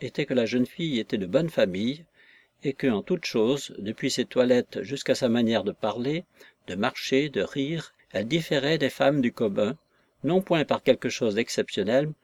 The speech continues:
mais par sa distinction. Il ne trouvait pas d'autre mot pour désigner cette qualité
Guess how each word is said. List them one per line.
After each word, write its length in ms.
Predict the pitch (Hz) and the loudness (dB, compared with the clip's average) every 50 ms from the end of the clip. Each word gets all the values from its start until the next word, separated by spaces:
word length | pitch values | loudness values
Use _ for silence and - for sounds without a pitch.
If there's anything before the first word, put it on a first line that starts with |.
| _ _ _ _ _ _ | _ _ _ _ _ _
mais 120 | 127 151 | 0 0
par 240 | 160 - 131 131 - | 6 6 4 4 4
sa 320 | - - 131 123 131 - - | 2 0 0 0 0 -2 -4
distinction. 880 | 113 101 113 131 127 - - - 131 127 120 - - - 113 95 - - _ _ _ _ _ _ _ _ _ _ _ _ _ _ _ _ _ _ _ _ _ _ _ _ - | -8 -8 -4 -4 -4 -4 0 2 4 4 4 2 -2 -2 -2 -2 -4 -6 _ _ _ _ _ _ _ _ _ _ _ _ _ _ _ _ _ _ _ _ _ _ _ _ -8
Il 140 | 143 110 113 | -4 -2 -2
ne 100 | 107 104 | -2 -2
trouvait 320 | - - 170 160 165 143 | -2 -2 0 0 0 0
pas 180 | - - 123 110 | 4 4 4 4
d'autre 320 | 110 117 113 - - 107 | 4 0 -2 -2 -2 -2
mot 240 | 104 101 110 131 156 | -2 0 -2 -4 -4
pour 220 | 147 - 110 98 | -4 -6 -6 -4
désigner 480 | 95 113 101 - 110 107 110 113 110 104 | -2 -4 -4 -2 -2 -2 0 0 -2 -4
cette 240 | - - 110 - _ | -4 -8 -10 -10 _
qualité 580 | - 101 92 107 101 - - 143 143 147 151 | -4 -4 -4 -4 -8 -8 -6 -6 -6 -6 -8